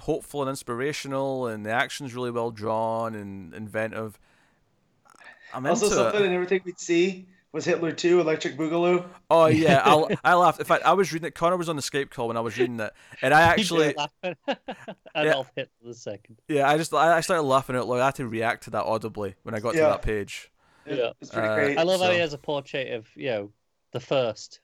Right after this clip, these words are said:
Speaker 3: behind it.
Speaker 1: Yes.
Speaker 3: Senior, I suppose we should say.
Speaker 2: Yeah, senior. Um, did you guys also go to the, the, the, you know, remember the yelling Hitler memes that people were
Speaker 1: Oh,
Speaker 2: putting
Speaker 1: yeah,
Speaker 2: together?
Speaker 1: yeah, yeah,
Speaker 3: Yeah.
Speaker 1: from Downfall,
Speaker 2: I
Speaker 1: where
Speaker 2: immediately went to that from Downfall.
Speaker 3: <laughs>
Speaker 2: Like,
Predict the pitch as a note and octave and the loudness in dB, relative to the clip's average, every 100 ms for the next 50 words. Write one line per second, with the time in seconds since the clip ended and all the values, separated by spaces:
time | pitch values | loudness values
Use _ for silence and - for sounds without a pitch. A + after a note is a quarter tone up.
0 | _ B2 B2+ B2 C3 B2 A2+ G#2 G2+ G2+ | _ -6 -4 -6 -8 -4 -2 -2 -6 -10
1 | G2+ - A2+ G2+ A2 A#2 - - F#2+ - | -14 -12 -12 -12 -14 -16 -14 -12 -12 -16
2 | _ _ _ _ - E3+ D3+ - C#3+ C#3 | _ _ _ _ -2 -2 -2 -6 -8 -8
3 | - D#3+ E3 D3 - _ _ _ _ D#3 | -4 0 0 -2 -10 _ _ _ _ -4
4 | F3 G#3+ A3 G#3+ G#3+ G#3+ G#3+ G#3 F#3+ F3+ | 0 2 2 2 0 0 0 2 2 2
5 | E3+ E3+ E3 E3 D3+ - D3+ D3 D3 - | 0 -2 -4 -4 -8 -10 -10 -8 -10 -10
6 | D#3+ D3+ D3 D3 E3 F3+ F3 D#3 E3+ D#3+ | -6 -2 -4 -4 -2 2 2 2 0 0
7 | E3+ D#3+ D3 D3+ E3+ E3+ E3 _ _ _ | -2 -4 -6 -2 0 -2 -4 _ _ _
8 | _ _ _ D#3 E3+ E3+ E3 E3+ E3 D#3+ | _ _ _ -4 0 0 0 0 0 0
9 | E3+ D#3 D#3+ C#3+ C3+ A#2+ A2+ E3 A#2+ A2+ | 0 4 4 4 4 2 2 -2 -2 0
10 | A2 A2 G#2+ B2+ C#3 C#3+ B2+ A2+ G2 E3+ | 0 -2 -4 -2 0 0 0 -2 2 2
11 | F#3 F#3 F3 F#3 F#3+ F#3 F#3 F3 F3 E3 | 2 0 0 -2 -2 -2 -2 -2 -4 -4
12 | D#3 C#3+ C#3+ - _ D3+ D3 D3 C#3 C3+ | -4 -2 -4 -6 _ -12 -4 -4 -4 -6
13 | C#3 C3+ - _ B2 B2+ C#3 B2+ A#2+ | -6 -8 -14 _ -4 -2 -2 -4 -8